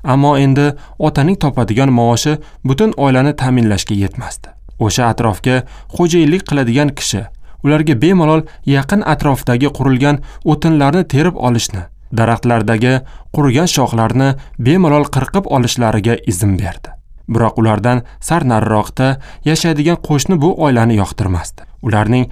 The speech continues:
hamma qurigan shoxlarni terib olishi bu qo'shnini xursand qilmadi.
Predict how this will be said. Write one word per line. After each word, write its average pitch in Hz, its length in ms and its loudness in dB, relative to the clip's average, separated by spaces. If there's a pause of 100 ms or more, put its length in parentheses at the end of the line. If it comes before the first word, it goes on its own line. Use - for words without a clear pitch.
(140)
hamma 165 320 0
qurigan 120 380 0
shoxlarni 123 600 0 (180)
terib 160 320 0
olishi 113 420 -2 (180)
bu 165 160 0
qo'shnini 160 460 0
xursand 113 460 -2
qilmadi. 90 400 -8